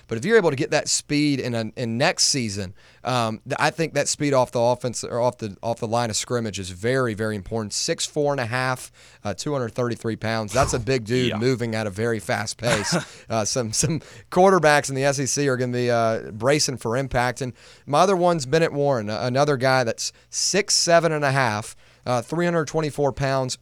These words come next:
Speaker 1: beefy line. I, I mean, I can't stress that enough. Look at Georgia. Look at Bama. Those guys have some mountains on that offensive line, offensive and defensive line, really. Um, and that's how you protect your quarterback and make, make plays.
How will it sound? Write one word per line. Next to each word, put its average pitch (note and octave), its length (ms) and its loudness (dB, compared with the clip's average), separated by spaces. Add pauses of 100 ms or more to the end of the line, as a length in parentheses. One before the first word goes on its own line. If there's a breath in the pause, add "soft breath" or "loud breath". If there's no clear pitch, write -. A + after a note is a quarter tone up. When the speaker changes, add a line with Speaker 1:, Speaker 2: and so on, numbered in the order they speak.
(160)
Speaker 1:
beefy F3+ 640 0
line. C3 440 4 (380 loud breath)
I, B2 160 0 (100)
I C#3 220 0
mean, C#3 220 2
I C3 120 0
can't D#3+ 280 0
stress D3+ 320 0
that C#3 120 2
enough. A#2+ 320 -2
Look E3+ 220 2
at D#3 120 -4
Georgia. D3+ 480 4
Look B2+ 220 0
at G#3+ 120 -2
Bama. C3+ 380 2 (300 soft breath)
Those A3 260 4
guys E3 380 4
have D#3+ 180 0
some B2 240 -4
mountains D3 420 4
on B2+ 160 -2
that C3+ 140 0
offensive C3+ 480 0
line, B2 300 -2 (100)
offensive D#3 520 2
and E3+ 200 -2
defensive A#2 460 -4
line, G#2+ 200 -2
really. G2+ 300 -4 (360 loud breath)
Um, B2 360 0
and B2+ 160 -2
that's D#3 200 2
how E3+ 100 4
you D#3+ 120 2
protect D#3+ 380 2
your D#3 100 -6
quarterback D3+ 500 2
and A#2+ 120 -4
make, C#3+ 240 0
make C3+ 300 -2
plays. C#3+ 480 0